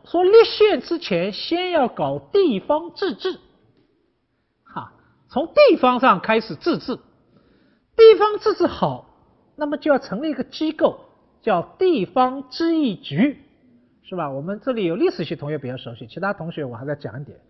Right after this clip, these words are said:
各省都有地方咨议局，而且在一九零九年的时候，这个咨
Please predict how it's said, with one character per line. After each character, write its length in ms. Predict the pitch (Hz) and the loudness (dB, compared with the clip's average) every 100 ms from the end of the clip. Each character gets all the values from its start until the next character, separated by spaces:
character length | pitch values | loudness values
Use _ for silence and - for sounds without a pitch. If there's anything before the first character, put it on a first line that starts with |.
| _ _ - _ _ | _ _ -20 _ _
各 200 | - 466 | 4 4
省 360 | - - 185 190 - | 4 0 0 -2 0
都 220 | 339 370 | 2 4
有 180 | 233 175 | 4 2
地 280 | - 330 | 2 0
方 260 | 226 262 269 | 2 0 -2
咨 160 | - 320 | -4 -2
议 140 | 220 | -2
局， 300 | - 123 - - _ _ _ - | -4 -14 -14 -20 _ _ _ 2
而 140 | 349 | 2
且 160 | 339 339 | 4 0
在 120 | 381 | 4
一 120 | 440 | 4
九 180 | 415 330 | 4 0
零 240 | 262 370 | 2 -2
九 180 | 381 294 | 0 0
年 200 | 208 254 | 0 -2
的 80 | 294 | -4
时 140 | - | -4
候， 140 | 233 247 | -4 -4
这 120 | 330 | -4
个 80 | 320 | -8
咨 240 | - 392 | -8 2